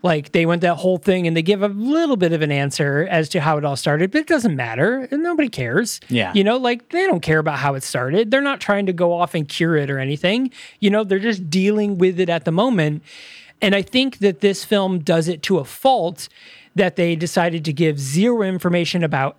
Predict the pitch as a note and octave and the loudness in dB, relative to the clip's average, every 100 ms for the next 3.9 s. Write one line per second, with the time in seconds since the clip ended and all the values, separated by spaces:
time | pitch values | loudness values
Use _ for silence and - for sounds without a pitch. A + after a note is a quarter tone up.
0 | _ F#3+ G3 G#3+ F#3+ E3 C#3+ - D3 B2+ | _ 0 2 2 0 -2 -4 -4 -4 -4
1 | B2 C3 F3+ - _ - - - - A3+ | -6 -6 -6 -8 _ -20 -20 -20 -2 0
2 | G#3+ G3+ - F3+ G#3 A#3 A3 G#3+ F#3+ D#3 | 0 -2 0 2 2 2 0 2 0 0
3 | E3 G3 G3 - G3+ G#3 D3+ C#3+ | 0 2 0 0 0 0 0 -2